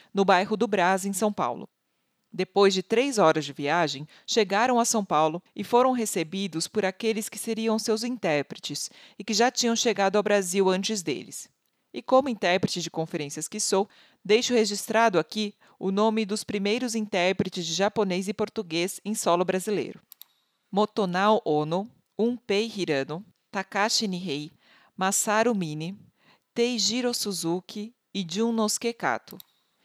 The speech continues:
Eles não tinham nenhuma formação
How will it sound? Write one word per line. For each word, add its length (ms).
Eles 380
não 220
tinham 400
nenhuma 480
formação 680